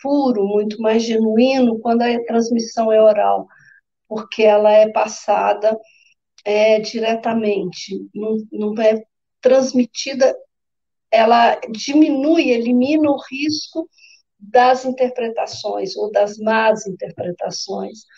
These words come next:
E a abordagem do Sirihan, então, é uma abordagem, é, é dessa, assim, de experimentar, daquilo que ele,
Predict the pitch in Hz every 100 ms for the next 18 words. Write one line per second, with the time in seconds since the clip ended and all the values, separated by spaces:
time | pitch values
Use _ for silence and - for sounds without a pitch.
0 | - - _ _ _ 226 247 262 277 302
1 | 285 294 294 - - 302 302 302 311 302
2 | 311 330 339 330 311 302 285 277 269 294
3 | 311 302 302 - 247 247 240 226 - 208
4 | 254 247 226 262 226 220 - 190 - 208
5 | 202 208 233 - 277 285 285 294 294 262
6 | 202 185 185 254 254 247 247 240 254 277
7 | 294